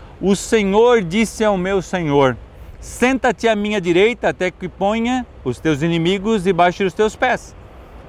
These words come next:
O próprio Davi o chama Senhor. Como pode, então, ser ele seu filho? E a grande multidão o ouvia com prazer. Ao ensinar, Jesus dizia:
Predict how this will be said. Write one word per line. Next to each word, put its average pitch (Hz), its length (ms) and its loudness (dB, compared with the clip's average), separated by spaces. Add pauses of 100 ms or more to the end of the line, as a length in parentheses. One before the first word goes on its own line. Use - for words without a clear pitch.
(100)
O 151 120 0
próprio 139 420 2
Davi 185 560 0 (760)
o 156 160 2
chama 180 500 0
Senhor. 240 840 0 (520)
Como 294 240 2
pode, 190 320 2
então, 202 580 0 (280)
ser 220 400 0
ele 185 280 4
seu 156 320 -2
filho? 220 560 -8 (1000)
E 147 100 2
a 160 80 4
grande 185 420 0
multidão 185 600 0
o - 20 2
ouvia 170 460 0
com 160 240 -6
prazer. 123 640 0 (400)
Ao 285 180 4
ensinar, 240 480 0
Jesus 196 680 0
dizia: 156 560 -2